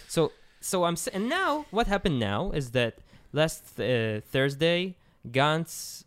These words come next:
uh, recommended Bibi to form a government. So now Bibi has the mandate to form the government. So he has three options. Option number one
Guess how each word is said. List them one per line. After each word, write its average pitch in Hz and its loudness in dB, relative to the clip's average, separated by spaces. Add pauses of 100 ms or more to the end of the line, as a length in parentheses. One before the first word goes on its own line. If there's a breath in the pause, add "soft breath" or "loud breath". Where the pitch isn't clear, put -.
uh, 113 -4
recommended 139 0
Bibi 113 -2
to - -16
form 113 -2
a 104 -6
government. 95 -8
So 123 -4
now 143 0
Bibi 156 -4
has 113 -4
the 117 -4
mandate 107 -4
to - -20
form 113 -6
the 110 -6
government. - -12 (560 loud breath)
So 180 -6
he 196 0
has 254 2
three 240 0
options. - -6 (600 soft breath)
Option 175 -2
number 147 2
one 107 -4